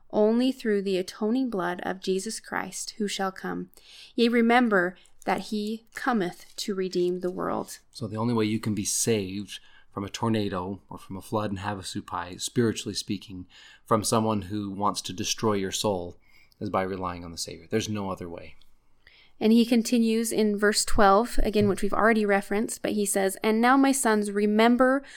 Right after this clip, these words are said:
Speaker 1: remember that it is upon the rock of our Redeemer, who is Christ, the Son of God, that ye must build your foundation,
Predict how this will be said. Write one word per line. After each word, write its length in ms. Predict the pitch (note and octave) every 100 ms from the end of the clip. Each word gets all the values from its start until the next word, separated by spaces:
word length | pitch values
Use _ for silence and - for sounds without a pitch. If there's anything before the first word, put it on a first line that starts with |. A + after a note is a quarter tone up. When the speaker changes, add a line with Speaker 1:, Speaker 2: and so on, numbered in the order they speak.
| - -
Speaker 1:
remember 480 | B3 B3 A3+ F#3+ F#3+
that 160 | F#3+ F#3
it 100 | G3
is 120 | G#3
upon 260 | G#3 G#3+ G3
the 140 | F#3+
rock 340 | F#3+ G3 G3
of 80 | G#3
our 240 | - F#3+ F#3
Redeemer, 460 | F#3+ F#3 F3 F3+
who 180 | F3 G3
is 160 | G3+ -
Christ, 540 | - F#3+ F#3+ - - - - - -
the 100 | G#3+
Son 300 | - A#3+ A#3+
of 120 | C4
God, 260 | G3+ F#3 F#3
that 120 | -
ye 140 | G3+
must 320 | G3+ F#3+ - A3
build 260 | A#3 A#3+
your 100 | B3
foundation, 720 | - A3 G#3+ F3+ F#3 - F#3